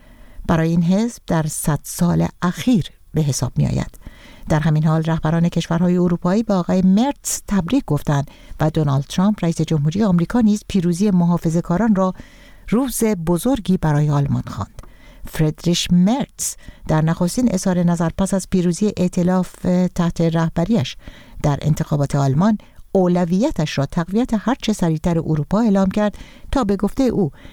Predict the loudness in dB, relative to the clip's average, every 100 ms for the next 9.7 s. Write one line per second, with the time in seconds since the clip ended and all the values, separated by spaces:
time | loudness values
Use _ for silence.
0 | -6 -2 0 0 2 2 2 0 0 2
1 | 4 4 2 0 0 2 2 -2 -18 -8
2 | -2 0 0 0 0 0 0 2 2 0
3 | 0 -2 -2 -18 -20 -20 -20 -20 -20 -20
4 | -20 -20 -20 -20 -2 0 0 0 0 2
5 | 0 2 2 2 0 0 2 0 0 2
6 | 2 2 0 0 0 0 -2 -6 -2 -4
7 | -2 -4 -2 -4 -6 -10 -20 -20 -20 -20
8 | -20 -20 -20 -20 -20 -20 -18 -6 0 0
9 | 0 0 2 2 2 -2 0